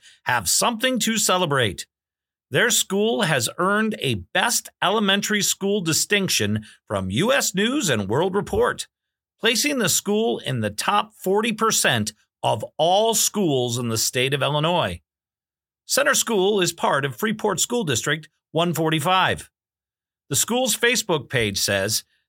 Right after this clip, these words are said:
that student growth has been tremendous. Though they still have room to grow, these awesome kids, families, and staff members are putting Center School on the map.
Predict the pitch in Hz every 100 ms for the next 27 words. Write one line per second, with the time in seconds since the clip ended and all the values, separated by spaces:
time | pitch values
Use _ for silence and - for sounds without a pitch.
0 | - 87 - - 175 208 190 202 214 220
1 | - 180 170 139 170 185 170 208 196 202
2 | 202 147 95 - - _ _ _ _ -
3 | 156 190 202 - - 214 208 202 180 214
4 | 208 180 226 190 120 120 - _ _ _
5 | 123 135 127 151 151 131 104 - 202 214
6 | 190 175 - _ _ 214 220 214 214 208
7 | - - _ - 196 165 - 120 151 139
8 | 117 107 101 - - _ _ 104 87 -
9 | - 208 147 95 - - 220 247 - -
10 | 190 185 180 - - 151 185 196 190 185
11 | 120 113 -